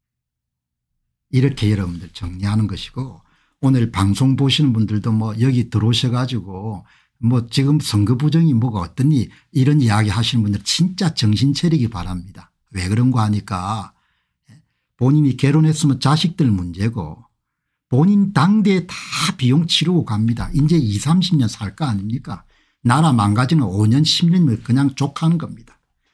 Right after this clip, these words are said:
내가 늘 이야기하지 않습니까? 왜 아르헨티나를 이야기해주고 레바논을 왜 이야기하고 이런들 왜 베네수엘라를 이야기하고 왜 그리스를 이야기하겠습니까? 밥 먹고 할 짓이 없어 이러면 그 이야기를 하겠습니까? 나라가 망가지면 이렇게 되는 겁니다를 이야기하는 겁니다.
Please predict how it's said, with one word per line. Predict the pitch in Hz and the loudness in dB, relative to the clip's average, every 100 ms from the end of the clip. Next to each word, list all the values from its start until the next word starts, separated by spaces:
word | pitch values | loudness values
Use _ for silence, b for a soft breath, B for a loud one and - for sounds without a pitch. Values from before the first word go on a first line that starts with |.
| _ | _
내가 | 107 107 175 127 | 0 2 2 0
늘 | 135 151 202 233 | -2 -4 0 2
이야기하지 | 175 127 147 175 113 | 4 4 4 2 2
않습니까? | 123 147 - 160 156 | 2 0 0 0 0
왜 | 95 120 185 160 | 0 2 2 -2
아르헨티나를 | 123 127 156 175 185 165 117 | 0 2 2 2 2 2 0
이야기해주고 | 104 120 117 107 135 139 B B - | 0 0 -2 -2 -4 -6 B B -2
레바논을 | 117 120 156 175 180 151 101 | 0 2 2 4 4 2 2
왜 | 110 | 2
이야기하고 | 156 170 143 151 151 135 | 4 2 2 2 2 0
이런들 | 131 123 139 B - | 0 0 -2 B -2
왜 | 117 131 196 | 2 2 2
베네수엘라를 | 165 143 165 165 170 165 151 117 | 2 4 2 2 2 2 2 2
이야기하고 | 113 139 135 | 2 2 0
왜 | 101 117 190 | 0 2 2
그리스를 | 160 147 180 202 156 | 0 2 2 2 0
이야기하겠습니까? | 101 95 92 87 85 104 101 - b b - | 0 -2 -6 -10 -12 -12 -14 -16 b b -2
밥 | 127 180 | 2 4
먹고 | 202 196 | 2 0
할 | 160 123 117 | 0 0 0
짓이 | 202 214 | 0 0
없어 | 170 160 | 0 0
이러면 | 123 107 | 2 0
그 | 101 | 0
이야기를 | 113 117 98 82 | 0 2 -2 -6
하겠습니까? | 80 85 - 82 - - _ _ - | -14 -20 -20 -20 -20 -20 _ _ -2
나라가 | 120 151 147 104 | 2 2 2 2
망가지면 | 95 98 107 127 156 120 | 0 0 0 0 2 2
이렇게 | 131 160 165 - | 2 0 0 -2
되는 | 98 95 113 | 0 0 2
겁니다를 | 131 156 160 98 87 | 2 2 0 -2 -6
이야기하는 | 90 92 113 90 101 | -8 -6 -6 -8 -12
겁니다. | - - - | -16 -20 -20